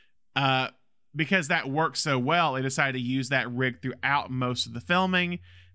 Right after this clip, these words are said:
and that's why Dunk is actually, actually the physical version of the killer in the movie. So you, whenever you see his hands, they don't really know whose face it is, they said. They actually can't remember whose eye that is. They think it was probably Dunk, but they're not,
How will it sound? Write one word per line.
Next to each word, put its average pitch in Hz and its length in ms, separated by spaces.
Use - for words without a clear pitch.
and 135 180
that's 156 260
why 143 160
Dunk 143 360
is 135 180
actually, 131 460
actually 135 300
the 123 100
physical 139 480
version 127 560
of 127 240
the 123 80
killer 104 540
in 123 120
the 117 80
movie. 113 380
So - 120
you, 117 160
whenever 139 300
you 165 100
see 156 180
his 147 120
hands, 139 480
they 156 100
don't 196 200
really 240 180
know 220 260
whose 185 280
face 180 360
it 214 80
is, 240 240
they 240 120
said. 240 220
They 196 100
actually 196 280
can't 185 160
remember 165 220
whose 151 300
eye 127 240
that 175 200
is. 202 400
They 151 140
think 175 300
it 170 100
was 156 140
probably 131 540
Dunk, 120 520
but 117 80
they're 127 100
not, 123 300